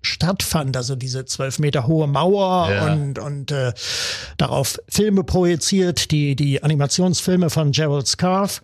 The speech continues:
Speaker 2: Ja.
Speaker 1: die Comics und die man auch aus dem späteren Wall-Film kennt, beziehungsweise aus dem Videoclip zu, äh, Another Brick in the Wall.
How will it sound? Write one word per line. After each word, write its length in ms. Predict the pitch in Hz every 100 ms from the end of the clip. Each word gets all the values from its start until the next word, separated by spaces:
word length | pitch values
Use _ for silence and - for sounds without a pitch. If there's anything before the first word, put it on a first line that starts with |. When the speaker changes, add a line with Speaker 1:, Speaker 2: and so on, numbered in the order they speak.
| -
Speaker 2:
Ja. 220 | 107 113
Speaker 1:
die 160 | 113 147
Comics 580 | 165 180 185 - - -
und 280 | 165 151
die 100 | 143
man 160 | 147 135
auch 180 | 135 127
aus 160 | 139
dem 160 | - 143
späteren 500 | - 180 156 160 135
Wall-Film 600 | 139 180 175 180 175 175
kennt, 380 | 147 170 170 -
beziehungsweise 340 | 131 - 151
aus 400 | 139 147 135 139
dem 220 | 165 151
Videoclip 580 | 147 170 165 - 170 165
zu, 320 | - 165 160 -
äh, 200 | 156 139
Another 380 | 143 160 160 156
Brick 200 | 170 170
in 160 | 165
the 80 | 160
Wall. 380 | 147 156 165